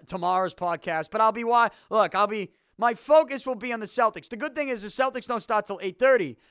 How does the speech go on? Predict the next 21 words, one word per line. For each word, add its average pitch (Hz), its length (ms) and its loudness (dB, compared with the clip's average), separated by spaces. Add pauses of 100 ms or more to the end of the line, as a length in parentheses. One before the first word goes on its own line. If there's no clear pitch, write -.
(100)
Red 220 220 -4
Sox 240 260 -2
start 202 240 0
at 180 100 -10
seven. 214 380 -4
First 233 240 -4
pitch 226 160 -10
is 190 80 -10
at 170 120 -16
seven 196 380 -6
ten 202 360 -6
at 160 120 -10
Turner 202 280 -6
Field. 151 520 -8 (380)
And, 208 640 -4
uh, 175 140 0 (400)
so 240 140 -6
I'll 214 180 0
be 220 240 -6
able 262 300 0
to, 190 440 2